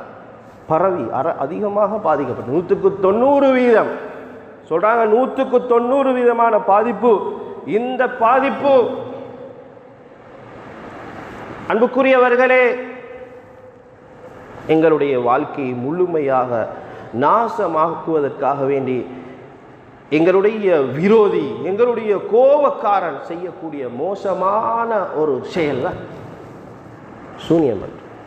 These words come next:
எனவே அன்புக்குரியவர்களை, நாங்க அவசரமாக விடயத்துக்கு வருவோம். அப்ப இந்த அடையாளம்,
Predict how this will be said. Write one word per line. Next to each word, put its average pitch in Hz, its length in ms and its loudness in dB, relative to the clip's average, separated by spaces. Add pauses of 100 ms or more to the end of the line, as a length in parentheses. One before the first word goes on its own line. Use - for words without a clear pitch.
(4000)
எனவே 156 200 4
அன்புக்குரியவர்களை, 143 800 0
நாங்க 127 460 -2 (320)
அவசரமாக 127 600 0
விடயத்துக்கு 135 580 0
வருவோம். 123 420 -2 (1040)
அப்ப 190 180 4
இந்த 208 400 2
அடையாளம், 151 600 2